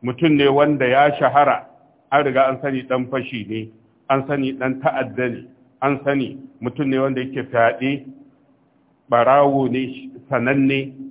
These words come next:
lokaci guda aka kama shi, amma an kama shi ba a ga makamansa ba. Misali, saboda haka, a, za a tsare shi don a tabbatar da kayayyakin da yake amfani da su ta wajen cutar da bayin Allah,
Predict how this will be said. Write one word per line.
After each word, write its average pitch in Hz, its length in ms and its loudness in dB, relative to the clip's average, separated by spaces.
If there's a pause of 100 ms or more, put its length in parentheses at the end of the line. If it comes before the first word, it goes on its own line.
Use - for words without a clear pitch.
lokaci 143 380 0
guda 131 200 0
aka 131 200 -2
kama 120 360 -4
shi, - 180 -20 (600)
amma 123 280 2
an 147 200 0
kama 156 500 2
shi 156 320 -8 (300)
ba 135 160 4
a 123 100 0
ga 139 140 4 (320)
makamansa 120 720 0
ba. 95 220 -10 (840)
Misali, 123 540 0
saboda 131 240 2
haka, 160 360 2 (320)
a, 131 160 0
za 139 160 4
a 139 80 4
tsare 139 400 -2
shi 117 140 -12
don 127 240 -4
a 123 80 -6
tabbatar 131 720 -2
da 104 240 -2 (760)
kayayyakin 131 580 0
da 131 60 -2
yake 127 180 -6
amfani 113 380 -4
da 113 140 -10
su 131 100 -10
ta 123 100 -4
wajen 123 280 -2
cutar 135 320 -2
da 127 80 2
bayin 123 380 2
Allah, 120 360 -4